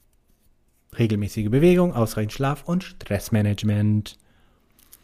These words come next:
So, da gibt es die, welche Marker sind dafür, ne? Das ist die Homocystein, Interleukin sechs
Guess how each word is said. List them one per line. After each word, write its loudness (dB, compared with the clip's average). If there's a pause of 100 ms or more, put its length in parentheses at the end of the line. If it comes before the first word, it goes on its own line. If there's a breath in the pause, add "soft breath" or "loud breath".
(1200 soft breath)
So, 6
da 8
gibt 2
es 2
die, 2
welche 2
Marker 4
sind 6
dafür, 6
ne? 6
Das 2
ist -4
die 6
Homocystein, 4 (580)
Interleukin 4
sechs 2